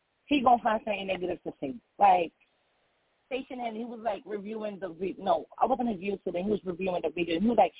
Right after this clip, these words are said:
uh, Co-, um, Co-, Co-, I don't know how to say her name.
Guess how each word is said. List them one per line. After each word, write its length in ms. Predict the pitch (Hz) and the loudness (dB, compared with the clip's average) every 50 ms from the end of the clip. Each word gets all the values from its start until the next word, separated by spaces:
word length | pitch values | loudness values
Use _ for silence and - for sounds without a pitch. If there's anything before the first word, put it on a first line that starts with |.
| - - - - - - _ - | -20 -20 -18 -18 -18 -4 _ 6
uh, 400 | - 240 233 440 - 403 - - - _ _ - | 8 8 8 8 8 6 4 2 -8 _ _ -14
Co-, 240 | - - 302 311 294 - _ - 233 | -4 2 4 4 4 2 _ -8 -6
um, 220 | 226 233 214 202 - - _ _ _ _ _ - | -6 -6 -6 -8 -12 -20 _ _ _ _ _ -14
Co-, 180 | - 294 285 269 - - _ _ _ _ _ _ _ 202 202 196 185 _ - | -12 -10 -10 -12 -14 -20 _ _ _ _ _ _ _ -20 -20 -20 -20 _ -20
Co-, 160 | - - - - | -16 -16 -10 -6
I 80 | - 226 | -6 -6
don't 120 | 269 277 | -6 -6
know 80 | 269 233 | -8 -8
how 60 | 214 | -8
to 80 | 180 - | -10 -10
say 80 | - 160 | -10 -10
her 80 | 165 | -10
name. 160 | 143 131 127 | -10 -12 -14